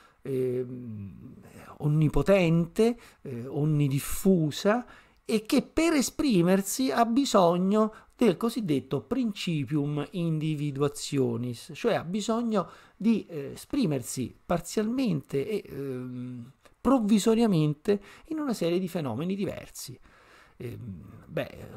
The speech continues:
un pochino come il genio della specie, no?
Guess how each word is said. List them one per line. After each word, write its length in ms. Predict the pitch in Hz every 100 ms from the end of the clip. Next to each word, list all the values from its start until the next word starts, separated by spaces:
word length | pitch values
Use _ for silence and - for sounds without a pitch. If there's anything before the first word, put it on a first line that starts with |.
| - 107 104
un 80 | -
pochino 340 | - 110 139 123
come 220 | 127 127
il 160 | 120
genio 400 | 110 147 143 135
della 240 | 120 120 123
specie, 720 | - - 170 160 117 - 107
no? 300 | 110 127 151